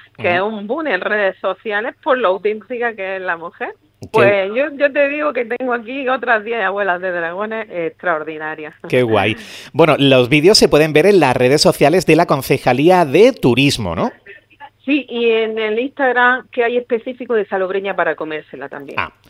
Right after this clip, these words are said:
Speaker 2: fantástico. Lo digo porque ahora hay muchos oyentes que están diciendo, "Yo no he visto ningún vídeo de eso, sí lo quiero ver, esto pinta, pinta muy bien". Em,
Speaker 1: Sí, pero faltan por emitirse tres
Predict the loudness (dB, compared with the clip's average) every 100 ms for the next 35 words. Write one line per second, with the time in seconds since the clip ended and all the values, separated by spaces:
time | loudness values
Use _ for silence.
0 | -20 -20 -20 -4 -2 -2 -4 -6 -6 -6
1 | 0 2 2 2 4 2 2 0 0 0
2 | 0 2 2 2 -2 -4 -4 -2 -4 -4
3 | -6 -8 -8 -2 -2 -2 -4 -6 -2 0
4 | 2 4 4 4 2 2 4 4 6 6
5 | 6 6 4 2 2 2 0 0 -10 -20
6 | -4 -2 0 0 0 0 -2 -8 -20 -20
7 | -6 4 4 4 0 -2 -2 -4 -4 -4
8 | 0 0 0 -2 -2 -2 0 -2 -2 -2
9 | -6 -8 -10 -6 -6 -4 -2 -2